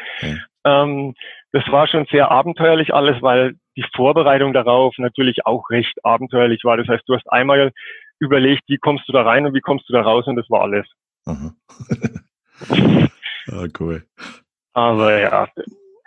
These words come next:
Speaker 1: Und so, so Radfahren danach? Ich meine, hast du vorher ein Rad gehabt oder hast du dir das auch im Zuge der Entscheidung,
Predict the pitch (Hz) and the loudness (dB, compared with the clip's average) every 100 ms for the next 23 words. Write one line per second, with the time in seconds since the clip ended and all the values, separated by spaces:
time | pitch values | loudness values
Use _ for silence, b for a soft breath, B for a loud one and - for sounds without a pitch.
0 | B B 90 80 87 80 82 73 90 - | B B -2 2 2 2 -2 -2 -4 0
1 | 117 117 117 117 113 90 - 85 - 78 | 2 2 2 -2 -4 -4 -4 -4 -8 -8
2 | - 92 87 85 73 71 113 - 123 131 | -4 0 2 0 -2 -6 -6 -6 -6 -6
3 | 113 92 90 - 82 80 80 - 101 - | -6 -6 -10 -12 -10 -8 -6 -2 0 2
4 | - - - 82 80 67 76 - 78 76 | 0 -2 -6 -6 -4 -4 -6 -4 -4 -4
5 | 76 | -6